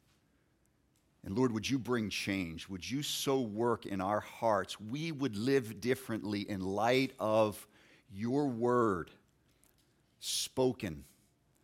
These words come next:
this morning. Empower by your Spirit. Accomplish all your good purposes in and through us, Lord, and we will be quick to give you all the th-, thanks, for we ask it in Jesus' name. Amen. Amen.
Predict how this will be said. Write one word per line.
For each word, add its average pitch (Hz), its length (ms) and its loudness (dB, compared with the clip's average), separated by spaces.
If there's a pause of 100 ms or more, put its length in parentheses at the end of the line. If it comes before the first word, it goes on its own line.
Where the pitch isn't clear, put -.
(1040)
this 110 300 -2
morning. 90 380 -2 (380)
Empower 113 520 6
by 107 220 2
your 110 200 -2
Spirit. 101 480 -2
Accomplish 123 600 -4
all 120 220 0
your 113 200 -2
good 101 260 -6
purposes 101 680 -6 (420)
in 117 160 0
and 120 180 0
through 113 220 0
us, 92 220 0
Lord, 92 220 -2
and 87 120 -4
we 95 120 -6
will 101 140 -8
be 101 120 -8
quick - 420 -6
to - 80 -14
give 87 160 -10
you 92 140 -4
all 92 100 0
the 95 100 -2
th-, - 280 -8 (360)
thanks, 95 520 -6
for - 160 -14
we 85 260 -10 (460)
ask 104 280 0
it 101 80 0
in 92 120 0
Jesus' 95 460 -6
name. 71 280 -10 (960)
Amen. 82 480 -4 (1040)
Amen. 87 380 -8